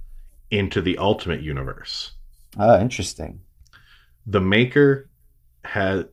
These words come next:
Speaker 1: so a version of Reed Richards
Speaker 2: Mm-hmm.
Speaker 1: has taken a symbiote to Universe sixteen ten.
Speaker 2: Yeah.
Speaker 1: And we do see,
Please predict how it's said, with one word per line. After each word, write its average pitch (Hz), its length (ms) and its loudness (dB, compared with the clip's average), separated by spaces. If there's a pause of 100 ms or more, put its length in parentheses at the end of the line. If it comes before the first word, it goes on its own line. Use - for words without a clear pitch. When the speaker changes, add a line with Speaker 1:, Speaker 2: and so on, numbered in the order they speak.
(140)
Speaker 1:
so 98 360 0
a 101 100 -2
version 98 380 2
of 110 160 4
Reed 113 220 2
Richards 110 640 0 (500)
Speaker 2:
Mm-hmm. 98 360 -2
Speaker 1:
has 95 320 0
taken 113 400 2
a 120 80 4
symbiote 101 760 2 (580)
to 113 100 0
Universe 92 460 0
sixteen 98 640 -4
ten. 78 480 -4 (500)
Speaker 2:
Yeah. 101 300 -2 (840)
Speaker 1:
And 104 280 0
we 95 180 2
do 107 400 2
see, 90 720 0